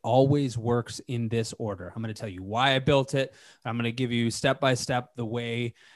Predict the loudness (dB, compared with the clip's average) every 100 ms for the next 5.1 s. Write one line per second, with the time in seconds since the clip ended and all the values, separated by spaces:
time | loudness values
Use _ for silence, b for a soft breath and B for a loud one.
0 | b -2 2 2 0 -6 -8 4 8 8
1 | 6 -4 -8 -6 -2 2 4 4 2 -2
2 | b b b b 4 6 6 4 4 4
3 | 2 0 2 2 0 -2 -4 -4 2 2
4 | 2 -2 -16 -8 -4 -4 -4 -4 -4 -6